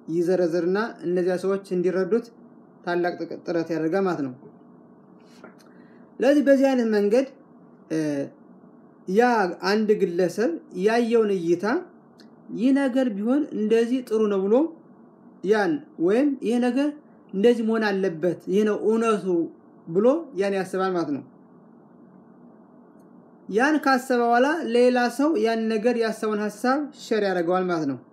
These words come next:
እንዳልኩት ወይ በጽሁፍ ወይ በንግግር ወይም በቃል ወዘተ። ከዚያ በኋላ ያ ሰው፣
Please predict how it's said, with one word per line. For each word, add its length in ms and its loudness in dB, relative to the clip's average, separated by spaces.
እንዳልኩት 460 -2
ወይ 160 0
በጽሁፍ 420 0
ወይ 180 -4
በንግግር 540 -2
ወይም 200 -2
በቃል 260 -4
ወዘተ። 300 -4
ከዚያ 160 0
በኋላ 200 2
ያ 140 2
ሰው፣ 200 0